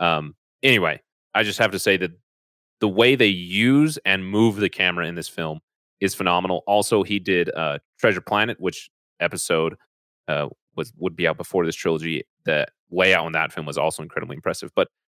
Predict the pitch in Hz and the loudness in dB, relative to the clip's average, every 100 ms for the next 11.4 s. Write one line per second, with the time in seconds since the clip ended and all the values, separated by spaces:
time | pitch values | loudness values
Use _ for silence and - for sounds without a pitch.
0 | - 120 208 220 143 107 117 127 113 95 | -2 4 6 6 6 4 2 0 0 0
1 | - 117 101 92 98 90 92 - 123 131 | 2 2 2 -2 0 2 0 0 0 0
2 | 101 101 92 87 _ _ _ - 90 82 | 2 2 0 -6 _ _ _ 0 2 2
3 | 76 - _ _ 98 110 120 135 127 98 | 0 -4 _ _ 0 2 0 0 0 0
4 | 95 - 107 98 90 78 87 90 85 - | -6 -6 -2 0 0 0 0 0 -4 -6
5 | - 98 85 76 73 87 92 90 - 90 | -2 0 0 -4 0 0 -2 -8 -4 -2
6 | 78 78 - - 107 107 117 120 120 - | 0 -4 -14 -2 2 4 4 4 0 -2
7 | 101 92 90 90 87 80 _ _ - 95 | 0 2 2 0 -4 -10 _ _ -6 0
8 | 85 87 80 - - - _ _ _ _ | 2 2 0 -4 -8 -12 _ _ _ _
9 | _ 95 107 104 98 - - - - 92 | _ 0 0 0 -2 -2 -4 -2 2 2
10 | 80 - - 95 90 85 82 76 90 87 | 0 -6 -6 -2 2 2 0 -2 0 0
11 | 82 78 78 | -2 -6 -10